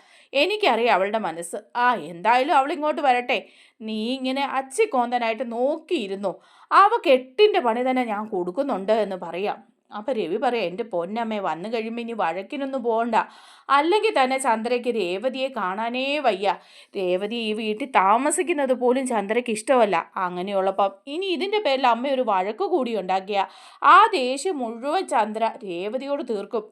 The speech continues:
കണ്ടതല്ലേ അന്ന് സ്വർണ്ണമൊക്കെ എടുത്ത് മുഖത്തേക്ക് വലിച്ചെറിഞ്ഞതും,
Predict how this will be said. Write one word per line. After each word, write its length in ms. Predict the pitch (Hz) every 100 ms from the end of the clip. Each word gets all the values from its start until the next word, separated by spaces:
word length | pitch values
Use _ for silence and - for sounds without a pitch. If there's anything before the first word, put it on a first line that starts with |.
| _ _ _ -
കണ്ടതല്ലേ 540 | 190 180 202 226 233
അന്ന് 240 | 214 214 214 -
സ്വർണ്ണമൊക്കെ 680 | - 202 180 180 196 214 214
എടുത്ത് 220 | 220 226
മുഖത്തേക്ക് 520 | 226 185 185 185 214 240
വലിച്ചെറിഞ്ഞതും, 800 | 190 185 185 226 202 202 190